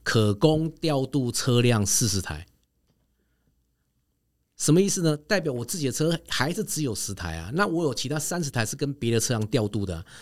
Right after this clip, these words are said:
所以我做的广告叫做“可供调度车辆四十台”，人家看了也很喜欢啊。那为什么会想得出来？就是因为我们很烦恼嘛，所以我们就想出这样的一个，一个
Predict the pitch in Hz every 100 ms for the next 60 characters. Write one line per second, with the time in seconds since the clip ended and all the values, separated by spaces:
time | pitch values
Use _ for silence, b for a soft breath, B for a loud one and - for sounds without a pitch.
0 | B B - 208 226 160 127 196 170 -
1 | 107 143 147 139 135 - 110 98 147 131
2 | 117 139 127 131 107 - 113 110 107 101
3 | 113 92 87 80 - B B - 123 151
4 | 165 139 113 107 110 - 80 90 90 87
5 | 104 156 196 139 151 - 95 98 117 104
6 | 120 127 127 110 B - 98 95 85 90
7 | 101 92 80 85 80 B B B - 127
8 | 104 120 - 85 113 107 107 101 95 95
9 | 98 90 87 b b _ 107 110 95 95